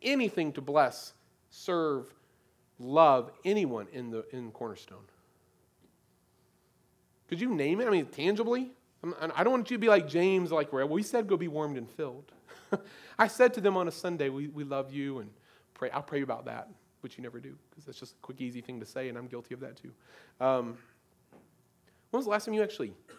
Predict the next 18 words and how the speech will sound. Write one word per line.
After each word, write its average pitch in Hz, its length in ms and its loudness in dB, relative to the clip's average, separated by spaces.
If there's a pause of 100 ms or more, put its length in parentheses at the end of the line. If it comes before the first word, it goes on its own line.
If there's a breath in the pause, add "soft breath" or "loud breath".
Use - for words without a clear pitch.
(120)
showed 165 400 0
someone 131 340 -6
within 123 240 -8
this 117 180 -12
room 120 200 -8
that 104 140 -12
you 127 80 -2
actually 110 320 -6
love 104 280 -12
them 101 160 -16 (340)
practically? - 680 -8 (920 soft breath)
Some 190 160 -4
of 180 100 2
you, 110 80 -6
it's 98 100 -12
been 135 140 -8
a 101 40 -10
while. 87 280 -16